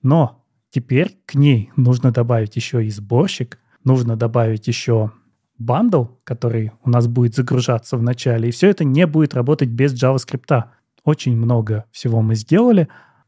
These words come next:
а стало-то не сильно лучше. Ну и дальше как раз вот тот самый H T M X, который очень понравился бэкэндерам. Почему он понравился бэкэндерам, я отвечу как человек, близкий к бэкэнду. Потому что здесь нам, в принципе,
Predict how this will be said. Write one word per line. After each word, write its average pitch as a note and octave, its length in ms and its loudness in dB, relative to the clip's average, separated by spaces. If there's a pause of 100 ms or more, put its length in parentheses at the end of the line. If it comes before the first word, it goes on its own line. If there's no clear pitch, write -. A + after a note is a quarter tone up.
а - 60 -12
стало-то F3 380 -2
не C#3 120 6
сильно B2+ 320 4
лучше. C3 420 0 (380)
Ну B3 100 4
и D4 60 2
дальше G#3 500 0 (100)
как - 200 -4
раз F#3 200 2
вот - 260 0
тот G3 160 2
самый G#3 380 4 (420)
H F#3+ 300 0
T F#3 140 0
M F#3+ 180 6
X, - 300 -2 (480)
который F3+ 340 -2
очень E3 380 0
понравился C3+ 540 -2
бэкэндерам. D3 600 2 (420)
Почему F#3 680 0
он B2+ 140 0
понравился B2 480 -2
бэкэндерам, A3 600 2
я C#3 220 2
отвечу F#3+ 380 0
как F3+ 160 0
человек, D3 460 0 (280)
близкий G#3+ 460 0
к B2+ 60 -6
бэкэнду. C3 560 -2 (640)
Потому C#3 300 -2
что - 200 -6
здесь D#3+ 340 -2
нам, D3 400 -2
в - 120 -20
принципе, D3 760 0